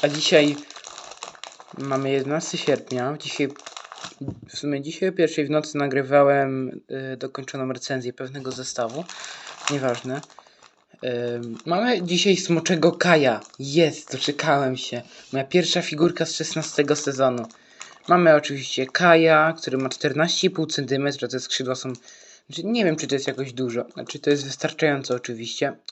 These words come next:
pozdro dla kumatych. E, mamy złotą, złotą kartę, limitowaną. E, no, komiks cały, z tyłu coś. Z tyłu mamy War Machina, zapowiedź Avengersów.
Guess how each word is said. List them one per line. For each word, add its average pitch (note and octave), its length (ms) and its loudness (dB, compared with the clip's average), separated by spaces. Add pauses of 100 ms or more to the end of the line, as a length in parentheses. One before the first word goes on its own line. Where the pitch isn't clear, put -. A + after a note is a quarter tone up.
(120)
pozdro A#2+ 300 -12
dla A#2+ 120 -12
kumatych. B2 400 -12 (560)
E, C3 400 0 (300)
mamy F3+ 280 4
złotą, D#3 440 2
złotą C3 420 -4
kartę, D3+ 600 2
limitowaną. C3+ 720 -4 (1120)
E, C#3+ 380 2 (340)
no, E3 100 -2
komiks D3+ 560 4
cały, C#3 520 6
z - 140 -8
tyłu C#3 200 2 (200)
coś. C3+ 240 2 (840)
Z - 120 -18
tyłu D3+ 220 6
mamy C3+ 320 4
War B2+ 220 2
Machina, C#3 600 0
zapowiedź B2+ 460 0 (220)
Avengersów. C3 960 -4